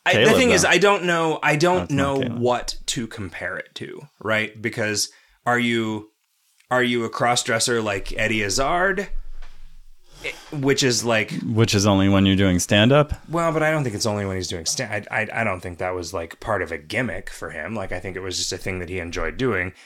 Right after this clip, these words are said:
Speaker 1: but that he eventually stopped because he was just cross-dresser guy.
Speaker 2: Right.
Speaker 1: And that overtook everything else,
Speaker 2: Mm-hmm.
Speaker 1: right? And, I mean, that's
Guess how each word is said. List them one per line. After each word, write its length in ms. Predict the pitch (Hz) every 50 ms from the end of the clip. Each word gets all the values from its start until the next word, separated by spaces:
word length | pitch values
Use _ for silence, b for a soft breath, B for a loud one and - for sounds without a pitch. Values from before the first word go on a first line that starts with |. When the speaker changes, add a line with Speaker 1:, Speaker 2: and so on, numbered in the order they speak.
| b b b
Speaker 1:
but 140 | 104 117 -
that 120 | 123 120
he 140 | 117 123 120 113
eventually 440 | 104 117 113 110 - 101 95 92
stopped 600 | - - - - 143 135 123 107 - - - 95
because 600 | 87 101 92 - - 98 92 92 92 90 - - b b b b b
he 180 | - 117 104
was 220 | 95 95 92 87 82
just 300 | 85 92 98 95 - -
cross-dresser 680 | - - 127 120 110 - - 98 85 - - 95 80 78 -
guy. 460 | 87 80 76 73 71 71 76 80 - - B B B B B B B B B -
Speaker 2:
Right. 200 | - 113 98 87
Speaker 1:
And 380 | 104 101 92 87 85 85 90 - _ _ _ _ _ _ _
that 380 | 120 101 101 107 95 87 - - - _ _ _ _ _ _ _ _ _ _ _ _ _ _ _ _ _ _
overtook 600 | 127 120 117 104 104 92 - - 110 92 - - - - -
everything 420 | 98 87 87 85 80 - 85 85 87
else, 460 | - - 73 - - - - - -
Speaker 2:
Mm-hmm. 220 | 120 98 92 92 101
Speaker 1:
right? 340 | 110 107 107 110 110 110 -
And, 200 | - 107 101 101
I 80 | 98 104
mean, 180 | 110 107 107
that's 360 | 107 110 110 110 - - -